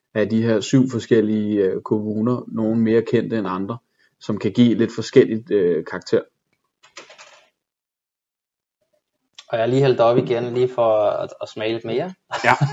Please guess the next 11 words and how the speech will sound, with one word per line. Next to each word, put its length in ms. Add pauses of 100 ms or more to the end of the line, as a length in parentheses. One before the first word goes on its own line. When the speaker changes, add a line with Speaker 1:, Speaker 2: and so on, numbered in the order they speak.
(1900)
Speaker 2:
Det 140
er 240 (340)
Speaker 1:
Jamen, 120
det 100
føler 280
man 180
sig 140
nødt 220
til. 160 (180)
Speaker 2:
Ja. 160 (720)
Så... 320